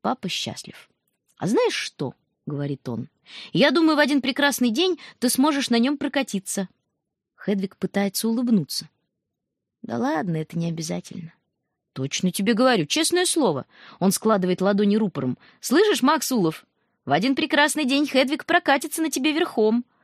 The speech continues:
Макс Улов смотрит на папу своими злобными глазками,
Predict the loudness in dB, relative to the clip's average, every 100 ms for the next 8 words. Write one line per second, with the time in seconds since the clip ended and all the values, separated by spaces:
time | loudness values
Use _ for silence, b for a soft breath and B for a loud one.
0 | _ _ _ -4 -4 -4 -2 0 0 -2
1 | -2 -2 -2 -4 -4 -2 -4 -4 -4 0
2 | 0 0 -2 -2 0 0 0 0 0 -2
3 | -6 -6